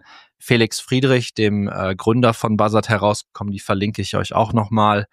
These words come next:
Ähm, das war zu einem Zeitpunkt, als wir hier in Mannheim den fürchterlichen Anschlag in der Innenstadt auf den Planken hatten, wo ein Verrückter, ein Idiot, wirklich mit seinem Auto Vollgas in, äh, Menschen reingerast sind. Es sind am Ende zwei Menschen gestorben.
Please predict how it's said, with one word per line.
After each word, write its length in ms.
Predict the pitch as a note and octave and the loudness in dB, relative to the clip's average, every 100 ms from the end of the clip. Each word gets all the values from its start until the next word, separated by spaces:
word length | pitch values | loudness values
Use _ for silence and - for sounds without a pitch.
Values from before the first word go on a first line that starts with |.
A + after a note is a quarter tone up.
| _ - - _ _ - | _ -20 -20 _ _ -4
Ähm, 680 | D#2+ F2 F#2+ G2 G2 G2+ F#2 | 0 2 2 2 2 2 0
das 280 | F#2+ - | -2 0
war 500 | G2 G#2 A2 A2 A2 - _ _ - | 2 6 6 4 0 -8 _ _ -8
zu 160 | - | 0
einem 120 | G#2+ G2 | 2 2
Zeitpunkt, 680 | - G#2 A2 - A2 G#2 | 0 0 -2 0 0 0
als 340 | - F#2+ - - | -2 -4 -4 -6
wir 280 | G2 G2 G2 | 0 2 2
hier 340 | F#2+ - A2 | 0 0 0
in 120 | G2 F#2+ | 0 0
Mannheim 380 | G#2 G#2+ A2 G2+ | 0 0 0 -2
den 140 | G2 | -4
fürchterlichen 800 | - A2+ - G#2 G2 - G#2 F#2+ - - - _ _ | -4 -6 -2 -2 -2 -4 -6 -6 -10 -20 -20 _ _
Anschlag 640 | A2+ C3 - - B2 B2 - | -2 -2 -2 0 2 0 -2
in 140 | G#2+ | -2
der 160 | G#2 - | -2 -2
Innenstadt 440 | B2 B2+ - A#2+ | -4 -2 0 0
auf 180 | G#2 - | -2 -2
den 180 | G#2+ - | -4 -2
Planken 520 | A#2+ A2+ - C#3+ A2 | -2 -2 -2 -6 -4
hatten, 340 | A#2+ A2+ G#2 | -4 -2 -2
wo 320 | G#2 G#2 G#2 G2+ - - _ _ | 0 2 2 -2 -14 -20 _ _
ein 480 | - G#2 G2+ G2+ A2 - - | 0 2 2 2 0 -8 -14
Verrückter, 840 | - A#2+ A2 C3+ - D3 D3+ D3 - D#3+ | -4 0 0 0 2 2 2 -2 -12 -8
ein 200 | A#2 G#2+ | -4 -2
Idiot, 640 | G2 G#2 A2 A2+ B2+ - | -2 0 2 4 2 -2
wirklich 300 | A2 A2 - | -4 -4 -4
mit 140 | G2+ | -2
seinem 280 | - G2+ G2 | 2 2 2
Auto 380 | G2+ G#2 - A2+ | 2 2 2 -4
Vollgas 680 | - A2+ G#2+ G#2+ G#2 G2+ | -2 -2 2 2 2 0
in, 260 | - G#2+ G#2 | -4 -2 0
äh, 120 | F#2+ | 0
Menschen 360 | G2 G#2+ - C3 | 0 0 -2 0
reingerast 680 | A2+ A#2+ A#2 A2+ G#2+ - | 2 2 2 2 0 0
sind. 100 | - | -6
Es 80 | G2 | -6
sind 120 | G#2+ | -2
am 100 | F#2 | -2
Ende 200 | F2 G2 | 0 -2
zwei 260 | - - G2+ | -2 0 0
Menschen 340 | G#2 G#2 - | 2 -2 -4
gestorben. 480 | G2+ - A2+ A#2 B2 | -6 2 4 4 0